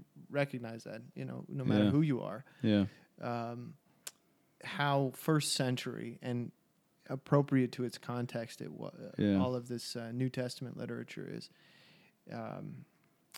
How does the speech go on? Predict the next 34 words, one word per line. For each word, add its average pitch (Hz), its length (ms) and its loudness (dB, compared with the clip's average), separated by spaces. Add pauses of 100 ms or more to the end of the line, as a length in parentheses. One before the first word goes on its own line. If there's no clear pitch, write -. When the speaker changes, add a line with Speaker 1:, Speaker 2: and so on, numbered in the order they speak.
(160)
Speaker 1:
it's 131 220 -4
amazing, 131 500 0 (240)
and, 123 220 -4
and 117 480 -10 (260)
we 127 140 -4
can 127 160 -6
be 117 140 -8 (160)
very 131 220 -2
grateful 117 400 -8
for - 140 -18
that. - 160 -10 (840)
Speaker 2:
Very 185 160 8
nice. 220 340 8 (920)
Speaker 1:
Yeah. 180 220 2 (160)
Speaker 2:
Yeah. 151 360 8
Speaker 1:
<laughs> - 40 -14
Great. 185 280 4
He's 262 180 0 (640)
Speaker 2:
Woo! 440 240 12
Speaker 1:
looking 539 240 12
at 539 120 12
me. 539 120 12 (260)
Speaker 2:
It's - 100 6
crazy. 202 640 8
Speaker 1:
He's 113 80 4
looking 202 240 0
at 180 120 2
me 170 120 0
Speaker 2:
It's 160 100 2
Speaker 1:
like 135 120 2
Speaker 2:
eleven 107 360 6
o'clock 107 520 2
on 104 260 2
a 92 200 0